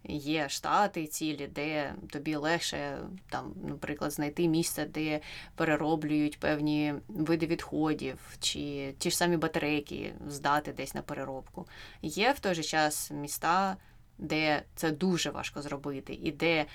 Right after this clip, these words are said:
ти розумієш, що людина витратить дуже багато часу на те, щоб їздити і цим займатися. А багатьох людей, <laughs> наприклад, робота шістдесят годин на тиждень і троє дітей, яких треба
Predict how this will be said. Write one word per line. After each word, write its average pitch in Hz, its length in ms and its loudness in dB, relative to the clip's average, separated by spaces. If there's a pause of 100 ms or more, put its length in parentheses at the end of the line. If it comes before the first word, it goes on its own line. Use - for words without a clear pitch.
(180)
ти 180 120 2
розумієш, 170 540 2
що - 200 0
людина 156 340 4
витратить 147 720 0 (140)
дуже 160 280 -2
багато 147 400 0
часу 240 500 -6 (280)
на 311 120 0
те, - 160 4
щоб 170 220 -2
їздити 190 560 0
і 143 120 -2
цим 202 240 4
займатися. 170 680 2
А 151 220 2 (140)
багатьох 160 460 -2
людей, 208 460 2 (260)
<laughs> 180 140 2 (280)
наприклад, 190 460 0
робота 165 400 2
шістдесят 151 480 -2
годин 147 300 -2
на 151 80 -2
тиждень 165 460 2 (300)
і 151 120 2
троє 180 300 4
дітей, 165 360 0
яких - 260 -6
треба 139 560 -4